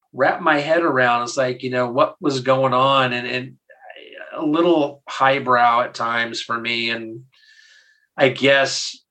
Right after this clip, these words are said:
maybe I wasn't in the right frame of mind. Maybe I was just wanting something a little bit more lighthearted.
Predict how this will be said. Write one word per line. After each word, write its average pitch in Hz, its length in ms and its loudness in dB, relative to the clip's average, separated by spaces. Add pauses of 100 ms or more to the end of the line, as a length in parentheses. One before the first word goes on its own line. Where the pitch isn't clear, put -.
(400)
maybe 139 640 0
I 160 140 2
wasn't 139 680 0
in 127 240 -2
the 127 80 -4
right 120 440 0
frame 117 240 -2
of 107 120 -4
mind. 117 300 0
Maybe 117 300 -2
I 120 140 2
was 113 460 -8
just 123 240 -4
wanting 123 360 0
something 117 400 -2
a 113 80 -2
little 120 300 0
bit 127 180 -2
more 113 200 -2
lighthearted. 107 720 0